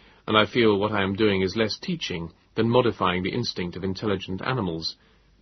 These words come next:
but at least it is a start. And I am working with the more receptive of the Eloi to extend their vocabulary, to enrich their curiosity. You see, I mean to reawaken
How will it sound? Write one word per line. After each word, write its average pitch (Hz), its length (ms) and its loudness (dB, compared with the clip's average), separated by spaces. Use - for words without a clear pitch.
but 123 80 2
at 123 80 2
least 139 340 0
it - 120 -6
is 104 120 -4
a - 60 -6
start. - 540 -6
And 117 100 2
I 117 100 8
am 117 100 4
working 127 420 2
with 101 120 -4
the 110 80 -2
more 101 180 0
receptive 107 560 -2
of 87 100 -8
the 98 180 -2
Eloi 90 340 0
to - 100 -2
extend 113 440 0
their 92 100 0
vocabulary, 95 680 -2
to - 80 -2
enrich 143 420 0
their 95 100 0
curiosity. 110 800 0
You - 100 -2
see, 117 360 -2
I 120 140 0
mean 117 400 0
to 101 140 -6
reawaken 101 840 -6